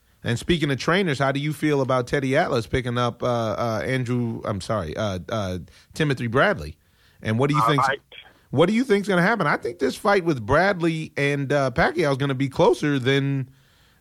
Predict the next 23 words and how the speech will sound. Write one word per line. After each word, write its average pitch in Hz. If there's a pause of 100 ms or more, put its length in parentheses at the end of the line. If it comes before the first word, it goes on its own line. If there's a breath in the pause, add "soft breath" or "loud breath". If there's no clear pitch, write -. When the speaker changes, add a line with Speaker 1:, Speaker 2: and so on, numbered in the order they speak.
Speaker 1:
than 147
any 170
of 156
the 160
other 277
ones 113
were, 95
to 131
be 131
honest. 110 (260)
'Cause 117
I 151
felt 160
like 147 (140)
Pacquiao 151
won 143
both 156
of 127
those 117
fights 117 (100)
pretty 131 (260 soft breath)
handily. 95 (1120)
Speaker 2:
I 143